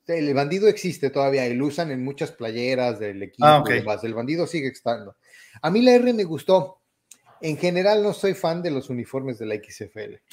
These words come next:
Speaker 1: No me gustan. <laughs> Eh, es como que el granito negro de arroz que, que a mí, pues, no, nada más no.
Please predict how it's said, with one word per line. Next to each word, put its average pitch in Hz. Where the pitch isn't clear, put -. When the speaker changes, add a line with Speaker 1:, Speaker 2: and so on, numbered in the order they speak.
Speaker 1:
No 131
me 139
gustan. 123
<laughs> 110
Eh, 107
es 131
como 135
que -
el 120
granito 120
negro 123
de 107
arroz 117
que, 101
que 104
a 98
mí, 110
pues, 98
no, 101
nada 123
más 113
no. 131